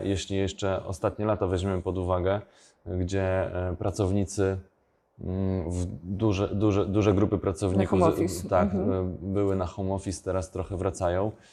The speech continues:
Speaker 1: Bardzo mocno technologia pomogła w tym, żeby tej aktywności fizycznej dodać do,
Speaker 2: Jasne.
Speaker 1: e, do takiej codziennej, mm,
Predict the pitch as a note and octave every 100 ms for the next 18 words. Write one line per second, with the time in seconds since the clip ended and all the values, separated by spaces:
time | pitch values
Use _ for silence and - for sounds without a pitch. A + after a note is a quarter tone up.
0 | - - G2+ G2 G#2 F2+ G2 F#2+ F2+ G2
1 | F#2+ F#2+ E2 - _ - - - G#2+ G2+
2 | F#2 - F#2 F#2 F2+ F2+ F#2 G#2 - -
3 | - - - G2+ G#2+ - F2 G2 F#2 G2
4 | G2+ - _ _ - G2+ E2+ - G2+ G2+
5 | G2 - G#2 G2 G2 F#2+ G#2 G2+ F#2+ A2
6 | F#2 E2 D#2+ F2 F2+ E2+ E2+ F2+ - F2
7 | F2 E2+ E2+ D#2 D#2+ E2 E2+ E2+ F2+ F2
8 | _ _ G2 F#2 F#2+ F#2+ F2+ F2+ - E2
9 | E2 D#2+